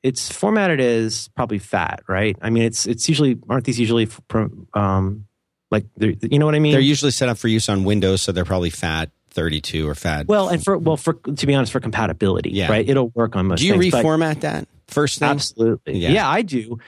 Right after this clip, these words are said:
Speaker 1: So, you know, the thing is, you could afford to have, like, a couple of these. You might have, like, a four or eight gig one for certain kinds of important stuff. But in my case, I don't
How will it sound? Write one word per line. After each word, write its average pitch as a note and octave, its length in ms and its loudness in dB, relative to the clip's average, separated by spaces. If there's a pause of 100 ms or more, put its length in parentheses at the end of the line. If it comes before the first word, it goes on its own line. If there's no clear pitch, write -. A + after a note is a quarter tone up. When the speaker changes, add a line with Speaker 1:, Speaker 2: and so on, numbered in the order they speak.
(120)
Speaker 1:
So, F3+ 260 2
you A3 120 0
know, G#3+ 80 4
the E3+ 80 2
thing A#3+ 220 0
is, C#4+ 280 2
you C4 160 2
could C#4 160 0
afford A3+ 400 0
to D3 80 0
have, A2 260 0
like, A#2 140 -4
a B2 40 -6
couple E3 320 0
of E2+ 80 -4
these. C#2 240 -6
You F#3 100 4
might G#3+ 160 2
have, C#3+ 220 2
like, A#2 140 0
a A2 40 -6
four C3+ 380 0
or A2 100 0
eight D#3 200 0
gig G#2+ 220 0
one F2+ 400 -4 (540)
for B2 160 0
certain E3 300 0
kinds A#2 220 0
of G2 60 -2
important F2+ 400 -2
stuff. E2 340 -2
But G#2+ 180 0 (380)
in D3+ 80 4
my A#3 100 4
case, B3+ 260 0
I E3+ 120 0
don't G3+ 240 0